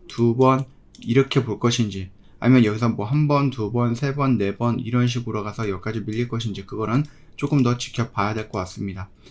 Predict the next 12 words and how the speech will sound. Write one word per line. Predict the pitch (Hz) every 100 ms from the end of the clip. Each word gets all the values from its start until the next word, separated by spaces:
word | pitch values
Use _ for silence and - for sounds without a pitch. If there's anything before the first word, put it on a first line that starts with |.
| - - -
아래 | 117 131
구간에 | 151 160 151 147
삼십일만 | 165 151 147 151 160 156
원이라는 | 147 143 135 120
라운드 | 104 117 117
가격들 | 117 104 104 - 95 92
또는 | 131 127
삼십만 | 151 151 160 143
원이라는 | 135 123 120 117 107
요 | 113 110
영역 | 104 110 127 127
구간과 | 104 113 120 107 95